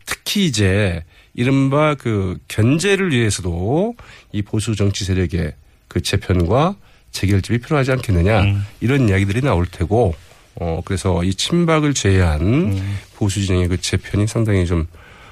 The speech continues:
Speaker 1: 어, 속도를 낼 가능성이 높다고 봐야 되겠죠.
Speaker 2: 뭐 일각에서 이제 이른바 박정희 이데올로기, 박정희 신화 이런 이야기도 좀 많이 하지 않습니까? 또 종언을 구하는 것 아니냐 이런 이야기도
Speaker 1: 맞습니다.
Speaker 2: 있잖아요.
Speaker 1: 사실은 어떻게 보면 역사적으로는 이 점이 굉장히 그 큰 대목인데요.
Speaker 2: 예.
Speaker 1: 이 천구백칠십구 년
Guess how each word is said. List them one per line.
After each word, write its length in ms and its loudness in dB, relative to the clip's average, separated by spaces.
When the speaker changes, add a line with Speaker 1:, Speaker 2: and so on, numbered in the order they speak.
Speaker 1:
어, 80 0
속도를 580 0
낼 200 0
가능성이 480 -2
높다고 300 -2
봐야 180 -4
되겠죠. 380 -4
Speaker 2:
뭐 40 2
일각에서 380 0
이제 160 0
이른바 440 2
박정희 440 0
이데올로기, 640 2
박정희 400 0
신화 560 0
이런 240 2
이야기도 240 -2
좀 120 -4
많이 220 2
하지 200 2
않습니까? 400 0
또 220 0
종언을 380 2
구하는 300 2
것 100 0
아니냐 300 2
이런 240 2
이야기도 200 2
Speaker 1:
맞습니다. 360 4
Speaker 2:
있잖아요. 160 2
Speaker 1:
사실은 320 0
어떻게 200 -2
보면 200 4
역사적으로는 760 2
이 100 -2
점이 200 2
굉장히 240 0
그 160 0
큰 160 0
대목인데요. 600 2
Speaker 2:
예. 320 0
Speaker 1:
이 180 0
천구백칠십구 920 0
년 260 4